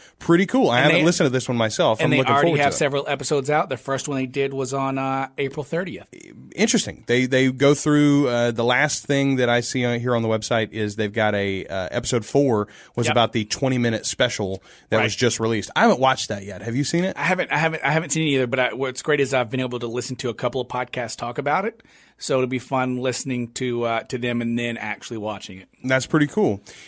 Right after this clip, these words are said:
Speaker 1: And what about the, the content itself? You, they, they kinda fill you in from both angles. You feel like it's pretty solid week
Speaker 2: Yeah,
Speaker 1: to week?
Speaker 2: yeah, I think it's, uh, for,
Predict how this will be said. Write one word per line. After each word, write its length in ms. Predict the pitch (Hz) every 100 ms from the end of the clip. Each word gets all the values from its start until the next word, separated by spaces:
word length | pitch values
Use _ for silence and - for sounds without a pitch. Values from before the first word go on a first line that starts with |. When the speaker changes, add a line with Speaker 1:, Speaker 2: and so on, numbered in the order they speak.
| -
Speaker 1:
And 520 | 143 139 139 139 135
what 180 | - 180
about 240 | 180 175
the, 360 | 175 165 165 156
the 100 | 139
content 400 | - 165 170 170
itself? 320 | 147 170 117
You, 120 | 117
they, 280 | 117 123 127
they 160 | 113 120
kinda 200 | 139 127
fill 220 | - 151
you 140 | 143
in 120 | 139 135
from 200 | 139 127
both 200 | 131 135
angles. 540 | 135 139 151 151 -
You 120 | 127
feel 180 | 117 139
like 160 | 131 127
it's 140 | 120
pretty 220 | - 135
solid 420 | 117 135 127 143
week 80 | 143
Speaker 2:
Yeah, 80 | 151
Speaker 1:
to 80 | 135
week? 120 | 143
Speaker 2:
yeah, 120 | 160 139
I 40 |
think 240 | - 165
it's, 280 | 170 160 -
uh, 300 | 160 139 117
for, 720 | 117 - - 147 139 135 135